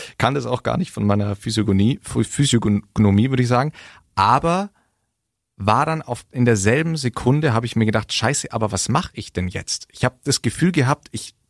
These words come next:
ich kann das doch jetzt so nicht stehen lassen. Ich kann jetzt nicht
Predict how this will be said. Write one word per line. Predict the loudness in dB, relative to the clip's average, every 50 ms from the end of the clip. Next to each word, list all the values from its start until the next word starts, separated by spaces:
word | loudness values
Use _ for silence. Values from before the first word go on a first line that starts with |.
| -16 -14 -12
ich | -12 -8
kann | -4 -2 -2 -2
das | -2 -4 -4
doch | -4 -4 -4
jetzt | -4 -6 -4
so | -2 -2
nicht | -2 -2 -2 -2
stehen | -2 -2 -2 -2 -2
lassen. | -2 -4 -4 -4 -6
Ich | -8 -8 -4
kann | -2 -2 0
jetzt | 0 -2 0 2
nicht | 4 4 4 4 2 -2 -10 -16 -16